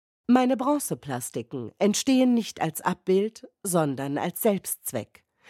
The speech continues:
Sie illustrieren keine Allegorie,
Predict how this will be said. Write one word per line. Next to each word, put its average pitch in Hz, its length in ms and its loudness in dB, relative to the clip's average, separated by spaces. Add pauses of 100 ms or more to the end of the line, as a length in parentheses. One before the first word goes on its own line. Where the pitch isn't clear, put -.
(200)
Sie 269 180 2
illustrieren 262 680 2
keine 196 440 2
Allegorie, 156 680 0